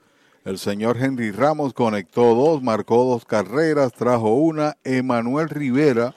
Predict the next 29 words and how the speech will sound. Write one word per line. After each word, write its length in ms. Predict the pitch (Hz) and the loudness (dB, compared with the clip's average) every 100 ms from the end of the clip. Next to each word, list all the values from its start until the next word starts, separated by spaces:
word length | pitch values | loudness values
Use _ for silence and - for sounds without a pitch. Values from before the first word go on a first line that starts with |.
| - | -14
el 80 | |
pelotero 520 | - 98 92 110 120 113 | -10 -8 -2 2 4 4
de 240 | 104 104 | 0 -2
la 120 | 98 | -6
noche, 380 | 120 156 - 139 - _ _ _ _ | -4 -4 -4 -6 -6 _ _ _ _
par 240 | - 127 160 | 4 6 6
de 100 | 170 | 4
dobletes 840 | 156 135 139 190 175 165 156 - | 4 4 4 2 2 0 0 -2
y 60 | 113 | -4
un 140 | 123 | 0
cuadrangular. 680 | 139 131 127 123 107 127 107 | 2 2 2 -2 2 2 2
Ese 180 | - | -4
jonrón 560 | 104 120 104 131 131 98 _ _ _ _ | -4 -4 0 2 2 -2 _ _ _ _
que 180 | 107 98 | -4 -2
vino 480 | 98 117 131 131 | -2 -2 0 0
en 140 | 123 120 | 0 -2
el 400 | 110 104 101 95 | -2 -2 -4 -6
quinto 460 | 120 135 143 139 123 | -8 -8 -6 -6 -2
capítulo 720 | 110 101 180 165 147 147 - - _ _ | -2 -2 -4 -4 2 2 0 -12 _ _
contra 480 | 101 101 92 101 | -8 -8 -4 -4
el 140 | 98 92 | -4 -4
que 180 | 104 104 | -2 -2
inició 540 | 104 101 - 127 147 | -2 -8 -4 0 0
y 80 | 147 | 0
perdió 400 | 123 107 107 123 | -2 -2 0 0
el 80 | 110 | 2
juego 400 | 123 135 131 120 101 | 2 2 2 -2 0
Jordi 380 | 120 131 127 | 0 2 -2
Cabrera, 600 | 117 113 117 170 170 156 | 0 2 2 4 4 4